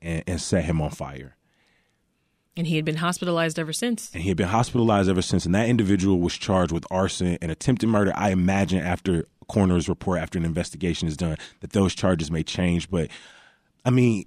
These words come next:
Speaker 1: it's been a disgusting story that we've been following all year, and it's extremely heartbreaking because it's a reminder that in our society there is a strong contingency of people who don't believe that the unhoused deserve to live in respect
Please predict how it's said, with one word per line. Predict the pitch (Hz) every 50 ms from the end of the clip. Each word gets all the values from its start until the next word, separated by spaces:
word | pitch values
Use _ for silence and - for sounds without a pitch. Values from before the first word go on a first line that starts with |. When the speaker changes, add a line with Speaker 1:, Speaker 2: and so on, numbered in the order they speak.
| _ -
Speaker 1:
it's | 135 131 113
been | 160 156
a | 156
disgusting | 120 117 - - - 123 110 - 117 98
story | - - - 113 107 104
that | 90 98 92
we've | 90 95 90
been | 82 98
following | 85 - - 95 92 87 90 87 85 82 -
all | - 98 98 95 90
year, | 87 92 98 92 87
and | - - 90
it's | 90 - -
extremely | - - - 120 120 110 98
heartbreaking | 85 - 95 98 104 - - 92 87 85 - 85 85
because | 78 78 - - 104 95 92 92 90 78 - -
it's | 92 95 87 - - - - - _ _ -
a | 95 95
reminder | 95 92 92 104 117 117 117 107 104 98 85
that | 85 85 92 87 -
in | - 113 113
our | 104 101 101 95
society | - - - - - 110 98 95 95 90 85
there | 71 90 90 92 92 92 82 62 - _ -
is | - 95 90 92 85 85
a | - 104
strong | 92 - - - - - 104 107 110 113 110 95
contingency | - 87 85 - - 101 98 92 - - 87
of | 82
people | - - 90 - 95 -
who | 98 85 - -
don't | 113 110 123 113 - - - - _ _ _ -
believe | 90 90 98 104 101 92 85 78
that | 71 90 87 80 -
the | 98 85 78 -
unhoused | 101 101 92 80 82 104 104 101 98 90 78 76 78 - - -
deserve | - 92 76 78 95 95 95 90 80
to | - - - 82
live | 85 90 90 90 85 80 -
in | - 90 82
respect | 78 - - - - 95 90 82 - -